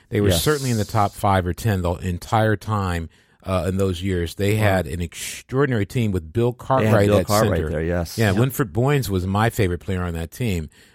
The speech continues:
Speaker 1: But I think it's important to note that Bobby has taken his Division One skill set.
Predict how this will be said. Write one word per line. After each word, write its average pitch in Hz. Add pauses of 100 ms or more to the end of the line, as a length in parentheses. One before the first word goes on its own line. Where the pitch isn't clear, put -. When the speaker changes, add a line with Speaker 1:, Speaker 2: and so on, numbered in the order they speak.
(100)
Speaker 1:
But 101
I 107
think 131
it's 117
important 120
to 104
note 123
that 90
Bobby 110
has -
taken 104 (380)
his 104
Division 110
One 104
skill 120
set. 87